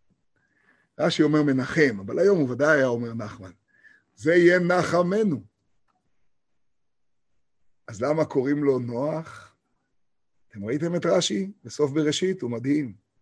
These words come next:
רש"י אומר, "זה ינחמנו, יניח ממנו, מעצבנו ומרוגזנו". אתם יודעים מה זה יניח ממנו?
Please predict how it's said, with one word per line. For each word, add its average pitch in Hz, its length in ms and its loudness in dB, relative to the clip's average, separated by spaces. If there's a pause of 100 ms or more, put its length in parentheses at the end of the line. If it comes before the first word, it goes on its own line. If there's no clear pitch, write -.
(540)
רש"י 135 220 -2
אומר, 147 280 2
"זה 131 260 -4
ינחמנו, 160 1400 0 (1300)
יניח 156 1700 0 (640)
ממנו, 143 960 -4 (1800)
מעצבנו 123 1500 -4 (280)
ומרוגזנו". 107 880 -6 (1900)
אתם 104 160 -12
יודעים 117 180 -4
מה 147 80 2
זה 139 120 4
יניח 156 580 4
ממנו? 170 480 -2